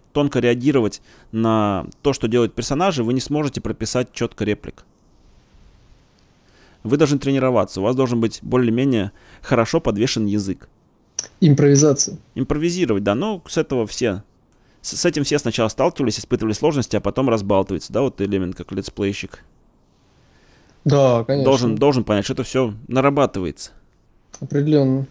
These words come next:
Speaker 1: Часами, часами говорения. Так же, как и вы, мастер, там, начинающий.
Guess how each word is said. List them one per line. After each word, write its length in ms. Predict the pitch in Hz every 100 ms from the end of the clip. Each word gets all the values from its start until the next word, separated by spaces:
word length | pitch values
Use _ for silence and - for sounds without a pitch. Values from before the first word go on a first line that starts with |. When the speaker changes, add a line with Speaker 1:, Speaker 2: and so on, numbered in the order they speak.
| _ -
Speaker 1:
Часами, 360 | - 160 147
часами 400 | - 127 143 147
говорения. 500 | 110 113 113 104 80
Так 220 | - 170
же, 60 | 156
как 180 | 143 -
и 40 |
вы, 140 | 156 175
мастер, 440 | 131 139 - -
там, 180 | - 87
начинающий. 720 | 98 110 117 120 107 - -